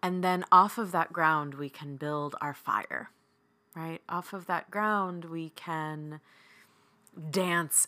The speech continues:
and flame and flourish into the sky. So this amazing reaching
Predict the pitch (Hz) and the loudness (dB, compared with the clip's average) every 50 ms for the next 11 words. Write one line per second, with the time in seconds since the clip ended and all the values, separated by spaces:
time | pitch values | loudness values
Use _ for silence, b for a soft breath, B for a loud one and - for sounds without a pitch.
0 | - - 175 165 160 156 156 - - - - - - 202 180 180 175 175 170 165 | 0 -4 -6 -4 -6 -6 -8 -8 -10 -10 -8 -8 -8 -4 -4 -2 -2 -2 -2 -4
1 | 165 165 156 156 156 - - - 165 160 160 156 156 156 143 - - - - - | -4 -4 -6 -6 -8 -8 -6 -6 -6 -4 -4 -6 -6 -8 -10 -10 -12 -12 -12 -8
2 | 208 202 214 208 190 180 180 170 - - - - - 202 185 180 175 165 - - | -2 2 2 2 4 2 0 0 -2 -4 -4 -6 -6 -6 -4 -4 -6 -6 -8 -8
3 | 165 151 151 147 - - - - - - 127 131 131 - - - - - - B | -8 -8 -4 -2 0 0 0 0 -2 -6 -10 -10 -10 -12 -14 -16 -18 -20 -20 B
4 | B B B B B B B B B B B B B B B - - - 220 208 | B B B B B B B B B B B B B B B -6 0 4 6 6
5 | 190 185 180 180 - _ - 196 214 196 - 214 208 208 214 220 226 226 226 226 | 6 6 4 0 -4 _ -4 -2 0 0 2 0 0 0 0 0 0 2 2 0
6 | 220 196 196 185 180 165 151 156 160 165 170 170 160 - - - 147 - - - | 0 -2 -2 -4 -4 -6 -6 -6 -4 -4 -4 -4 -6 -6 -8 -10 -10 -12 -14 -18
7 | - | -20